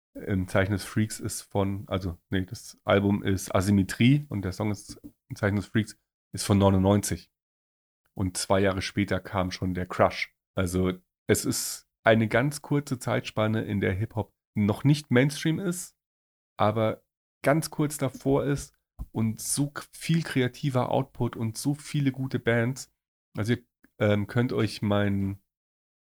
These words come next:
mein, oh, wie nenne ich's denn? Meine Zeichnung, ähm, bei Instagram anschauen, wo ihr seht, da hab ich so einen, einen Chart gemacht,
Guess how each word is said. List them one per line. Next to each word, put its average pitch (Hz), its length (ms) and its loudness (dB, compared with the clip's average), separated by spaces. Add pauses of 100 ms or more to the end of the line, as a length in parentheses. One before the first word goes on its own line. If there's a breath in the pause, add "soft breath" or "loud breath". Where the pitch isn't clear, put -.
(120)
mein, 98 760 0
oh, - 120 -10 (160)
wie 95 60 -4
nenne 101 180 2
ich's 113 100 -4
denn? 90 180 -2 (460)
Meine 98 180 2
Zeichnung, 120 760 0 (160)
ähm, 95 320 -2 (460)
bei 98 120 0
Instagram 113 480 -2
anschauen, 120 500 0 (380)
wo 107 80 2
ihr 104 160 4
seht, 110 440 0 (600)
da 107 60 2
hab 104 80 2
ich 107 100 -2
so 104 140 -4
einen, 98 300 -4
einen 104 120 -8
Chart 110 300 -4
gemacht, 104 320 -4